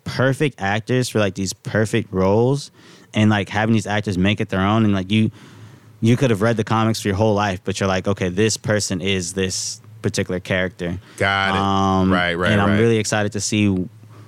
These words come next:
Speaker 1: where James Gunn
Speaker 2: Yeah, his
Speaker 1: goes.
Speaker 2: direction.
Speaker 1: Yeah, with, like, this whole sort of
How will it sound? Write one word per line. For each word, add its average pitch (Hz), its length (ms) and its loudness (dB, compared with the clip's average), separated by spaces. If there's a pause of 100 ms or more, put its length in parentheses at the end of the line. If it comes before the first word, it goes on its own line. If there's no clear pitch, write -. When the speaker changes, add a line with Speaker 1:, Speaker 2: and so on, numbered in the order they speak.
(240)
Speaker 1:
where 117 380 4
James 110 380 2
Gunn 104 280 2
Speaker 2:
Yeah, 92 80 2
his 101 60 4
Speaker 1:
goes. 101 180 4
Speaker 2:
direction. 92 540 -2 (200)
Speaker 1:
Yeah, 95 420 2
with, 101 220 2
like, 101 220 -2
this 101 160 -4
whole 101 220 0
sort 101 280 0
of 95 300 2